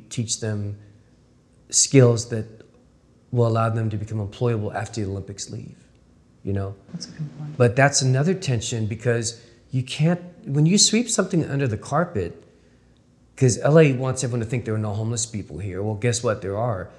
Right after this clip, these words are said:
Speaker 1: You keep sweeping something under the carpet every day, it becomes this big mountain that people just trip over.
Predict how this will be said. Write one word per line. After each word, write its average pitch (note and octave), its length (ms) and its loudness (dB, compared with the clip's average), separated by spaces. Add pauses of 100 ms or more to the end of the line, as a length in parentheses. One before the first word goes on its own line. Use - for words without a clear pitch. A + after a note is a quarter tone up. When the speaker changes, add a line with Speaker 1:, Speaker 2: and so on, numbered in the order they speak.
(240)
Speaker 1:
You A#2+ 80 0
keep G#3 280 2
sweeping D#3+ 440 4
something A#2+ 420 -2
under A#2 200 -2
the - 80 -6
carpet B2 460 -2
every G2+ 220 -4
day, C#3 460 -4 (400)
it - 160 -2 (560)
becomes A#2 380 2
this G#2 80 -6
big G#2+ 240 -4
mountain A2+ 260 -2
that G#2+ 140 -12
people - 200 -10
just - 280 -10
trip C#3+ 220 -4
over. - 340 -8